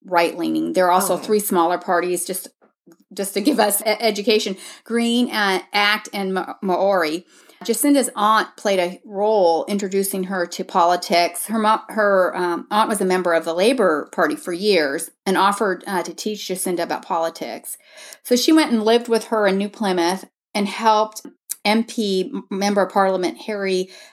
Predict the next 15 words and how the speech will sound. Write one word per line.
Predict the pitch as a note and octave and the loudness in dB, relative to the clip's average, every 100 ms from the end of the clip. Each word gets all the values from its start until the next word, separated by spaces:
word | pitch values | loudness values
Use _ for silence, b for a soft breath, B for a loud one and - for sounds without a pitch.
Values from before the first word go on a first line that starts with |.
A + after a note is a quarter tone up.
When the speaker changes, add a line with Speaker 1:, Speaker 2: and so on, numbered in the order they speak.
| - | -4
Speaker 1:
uh, | F3+ E3+ E3 | 2 2 2
Denhoven | F#3+ G#3 A3+ F#3 F#3 F3 F3+ b b b _ | 2 2 2 2 2 0 -2 b b b _
run | - G3+ F#3+ | -2 0 2
for | F#3+ | 0
election. | E3 - E3+ - - - _ _ _ _ - - - | -4 -2 -6 -8 -12 -14 _ _ _ _ -20 -20 -4
In | G3+ F#3+ F#3+ | 2 4 4
nineteen | G3+ G#3+ A#3 G#3 | 2 2 0 2
ninety-nine, | F#3+ F3+ G3 G3 G3 | 2 2 2 4 2
she | G3 G3 | 0 -4
began | F#3+ F3+ | 0 0
studying | F3+ G#3+ A3 | 0 0 -2
politics | G#3+ F3 F3+ G3 F#3 | 0 2 2 -2 -2
and | G3 | -2
public | G3 F#3 F3 | -2 -4 -4
relations | F3+ F3 F#3 - F3+ E3+ F3 | -4 -2 -2 -4 -4 -2 -4